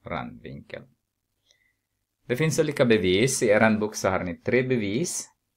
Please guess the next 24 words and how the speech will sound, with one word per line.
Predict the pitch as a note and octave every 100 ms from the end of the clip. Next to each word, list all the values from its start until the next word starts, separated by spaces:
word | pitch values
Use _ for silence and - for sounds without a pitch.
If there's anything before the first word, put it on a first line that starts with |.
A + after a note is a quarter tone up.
| _ _ -
Det | G2+ F#2+
första, | - B2+ - - G2 G#2
som | - D#2
är |
enklaste, | E2 A2 G#2+ G2+ - F2+ A2 D3+ _ _ _ _ _ -
är | F2+ F2+
att | - D#2 E2 -
ni | - F#2
har | G2
diameter | G2 G2 F#2+ F#2 F2 - E2+ E2+ E2 -
och | D#2+ D#2+ - _ - _ _ _ _ _ _ _ _ _ _ _ -
en | F#2+ F#2+
korda, | A#2 B2 A2+ G2+ E3+ - _ _ _ _ -
den | A2 G#2+
blåa, | F#2+ E2+ F#2 D3 - _ _ _ _ _ _ _ _ -
här, | F#2+ F#2 B2 - _ _
en | - G#2
diameter | G2+ F#2+ F#2+ F2+ F#2 F2
och | E2+
en | G2+
korda, | - A2 G#2+ F2+ G#2+ D#3 _ _ _ _ _ -
som | - C3+
har | C#3+ B2+ A2 G#2+
cirkelbåge | - G#2 - F#2+ F2+ D#2 D#2+ - - -